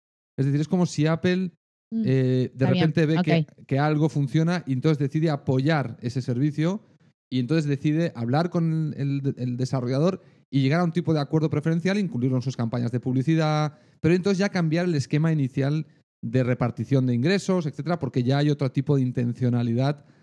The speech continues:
Speaker 1: a la hora de, eh, trabajar juntos, ¿no? Una cosa es eh, la parte automática, donde yo te dejo la red para una serie de capacidades y ahí vas tú a tour libre, pero si yo detecto que ese servicio está despegando y le veo un potencial porque veo que ahí el usuario, por algún motivo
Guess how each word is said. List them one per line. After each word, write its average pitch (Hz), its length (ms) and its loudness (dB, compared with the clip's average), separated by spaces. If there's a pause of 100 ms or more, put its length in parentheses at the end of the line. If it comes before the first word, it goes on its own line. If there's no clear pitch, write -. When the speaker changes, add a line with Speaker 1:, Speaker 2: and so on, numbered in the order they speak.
(160)
Speaker 1:
a 120 100 -2
la 123 140 2
hora 135 200 2
de, 131 360 0
eh, 117 220 -2
trabajar 131 420 -2
juntos, 120 400 0
¿no? 123 80 2
Una 135 120 0
cosa 135 200 -2
es 139 140 -4 (360)
eh, 117 140 -8
la 123 140 -2
parte 135 220 0
automática, 160 580 0
donde 123 220 0
yo 120 80 0
te 123 100 -2
dejo 123 180 -2
la 117 120 -2
red 135 200 -2
para 117 160 -6
una 117 140 -2
serie 117 180 -4
de 120 80 -4
capacidades 123 680 -2 (440)
y 117 100 -4
ahí 120 140 0
vas 117 200 -2
tú 127 160 2
a 117 100 0
tour 127 180 -2
libre, 180 200 0
pero 143 180 -2
si 135 180 -2
yo 180 120 6
detecto 160 600 -2 (460)
que 151 120 2
ese 165 140 0
servicio 156 340 0
está 147 160 0
despegando 175 640 2
y - 40 -6
le 123 140 0
veo 139 100 2
un 147 100 0
potencial 135 540 -2
porque 123 240 -2
veo 131 200 0
que 127 100 -4
ahí 135 180 0
el 131 80 0
usuario, 135 460 0
por 123 140 0
algún 123 220 2
motivo 147 480 2